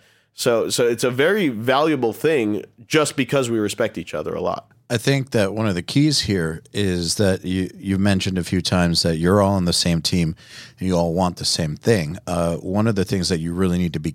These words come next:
Speaker 2: careful of in this industry is making sure that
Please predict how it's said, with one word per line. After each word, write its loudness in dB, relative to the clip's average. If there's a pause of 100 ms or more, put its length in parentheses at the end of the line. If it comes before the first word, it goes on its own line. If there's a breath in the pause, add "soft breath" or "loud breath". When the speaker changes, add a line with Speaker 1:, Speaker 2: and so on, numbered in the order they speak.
Speaker 2:
careful 2
of -2
in -4
this -2
industry -2 (560 loud breath)
is 0
making 0
sure 2
that 0